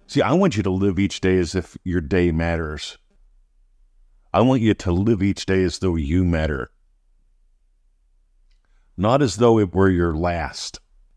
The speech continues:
You get, making it about your last makes it about a lot of bullshit.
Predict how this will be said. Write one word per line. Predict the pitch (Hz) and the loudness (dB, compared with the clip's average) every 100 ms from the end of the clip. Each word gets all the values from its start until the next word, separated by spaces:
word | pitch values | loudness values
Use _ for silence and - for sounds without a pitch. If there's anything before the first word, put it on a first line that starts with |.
| _ _ _ _ _ _ _ _ _ _ _ _ _ _ _ _ _ - | _ _ _ _ _ _ _ _ _ _ _ _ _ _ _ _ _ -4
You | 117 | 0
get, | 143 | 2
making | - 151 143 143 | 4 2 2 2
it | |
about | 123 120 120 - | 4 4 2 2
your | 90 82 | 0 0
last | 85 123 127 - | 2 2 0 -2
makes | 90 85 | -4 -2
it | 85 | -2
about | 82 76 | -2 -2
a | |
lot | 85 123 | -2 -2
of | 107 | -4
bullshit. | 85 90 85 - 50 - - | -2 -2 -2 -4 -8 -8 -16